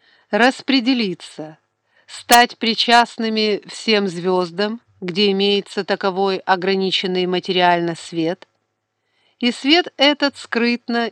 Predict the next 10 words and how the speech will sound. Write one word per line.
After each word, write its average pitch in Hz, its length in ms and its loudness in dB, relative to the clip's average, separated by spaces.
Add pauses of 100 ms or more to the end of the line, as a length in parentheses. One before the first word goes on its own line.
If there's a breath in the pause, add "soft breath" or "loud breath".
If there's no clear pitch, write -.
и 208 100 -4
проникновенно, 190 1120 -2 (560)
как 202 320 4
бы 196 440 0 (640)
имматериально 208 1160 2 (220)
ограниченный, 165 1000 -4 (720 soft breath)
пребывает 269 600 4
в 214 120 -4
умственной 269 640 0
жизни 202 640 -4